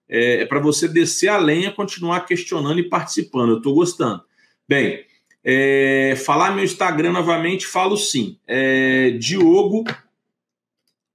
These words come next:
Muito Além do Direito, tá? Diogo, Muito Além do Direito. É... beleza? Eu digitei aqui.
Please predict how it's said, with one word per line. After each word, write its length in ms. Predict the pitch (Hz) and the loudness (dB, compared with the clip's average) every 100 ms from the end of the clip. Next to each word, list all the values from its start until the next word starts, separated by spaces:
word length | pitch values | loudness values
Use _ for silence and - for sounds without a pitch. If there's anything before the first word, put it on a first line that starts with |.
| _ | _
Muito 340 | 135 165 165 | 0 2 2
Além 340 | 175 151 160 175 | 2 4 2 0
do 120 | 185 | -4
Direito, 540 | 170 175 117 101 - _ | -4 0 0 0 -8 _
tá? 400 | 151 208 254 - _ _ _ _ _ | 0 0 -4 -14 _ _ _ _ _
Diogo, 840 | 117 170 151 165 180 180 208 208 _ _ _ 131 131 _ 135 - - _ | -4 0 4 2 2 -2 -4 -6 _ _ _ -20 -20 _ -20 -20 -20 _
Muito 320 | 131 165 165 | -2 -2 0
Além 720 | 175 147 135 143 165 190 202 - - - _ - - - _ _ _ | 2 4 4 2 0 -2 -6 -14 -20 -20 _ -20 -20 -20 _ _ _
do 220 | 120 170 | 0 2
Direito. 640 | 170 185 160 120 98 - - _ _ _ _ _ _ _ _ _ _ _ _ _ _ - | 4 4 4 4 2 -6 -20 _ _ _ _ _ _ _ _ _ _ _ _ _ _ -6
É... 600 | 120 117 117 113 113 113 | -2 0 2 2 2 0
beleza? 680 | 107 117 202 233 180 165 - _ _ _ _ | 0 2 4 2 0 -4 -12 _ _ _ _
Eu 120 | 127 | -2
digitei 580 | 127 131 156 156 156 156 | -2 0 -2 2 4 4
aqui. 680 | 151 - 175 220 247 226 | 2 0 0 0 0 -4